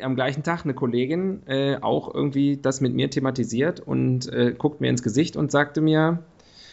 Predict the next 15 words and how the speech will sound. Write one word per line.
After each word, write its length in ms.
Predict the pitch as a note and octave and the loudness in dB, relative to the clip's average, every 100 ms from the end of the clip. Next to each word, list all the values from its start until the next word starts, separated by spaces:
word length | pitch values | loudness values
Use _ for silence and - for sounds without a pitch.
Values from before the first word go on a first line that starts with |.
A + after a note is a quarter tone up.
| - _ | -20 _
"Da 80 | C3+ | 6
muss 140 | C3 | 6
ich 60 | C3+ | 8
wohl 100 | C#3+ | 8
eher 140 | B2 | 8
mit 140 | C#3+ D3 | 8 8
deiner 160 | D3 | 6
Frau 200 | D3+ E3+ | 6 6
drüber 240 | E3 G#2+ F#2+ | 8 6 4
sprechen." 420 | - F#2+ F2+ F2+ - - - _ _ _ _ - | 0 -2 -4 -6 -10 -14 -20 _ _ _ _ -8
Und 60 | |
da 20 | |
hab 80 | G2 | -8
ich 80 | G#2+ | -6
gedacht, 400 | - A#2+ B2 - | -4 -2 -4 -12